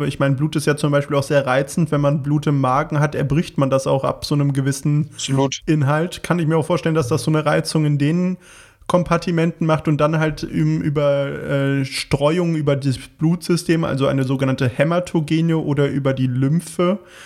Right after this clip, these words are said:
Speaker 1: also das, die lymphogene Streuung eben sich dann doch woanders ansiedeln können, auch in weit entfernten Organen.
Speaker 2: Absolut.
Speaker 1: Ja, was,
Speaker 2: Ab-,
Speaker 1: was
Speaker 2: was man schon sieht, ist,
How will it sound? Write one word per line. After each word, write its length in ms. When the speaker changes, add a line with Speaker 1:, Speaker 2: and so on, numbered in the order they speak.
Speaker 1:
also 200
das, 320
die 140
lymphogene 720
Streuung 440
eben 240
sich 140
dann 160
doch 220
woanders 340
ansiedeln 440
können, 200
auch 180
in 140
weit 220
entfernten 680
Organen. 600
Speaker 2:
Absolut. 420
Speaker 1:
Ja, 40
was, 260
Speaker 2:
Ab-, 60
Speaker 1:
was 80
Speaker 2:
was 140
man 120
schon 140
sieht, 240
ist, 420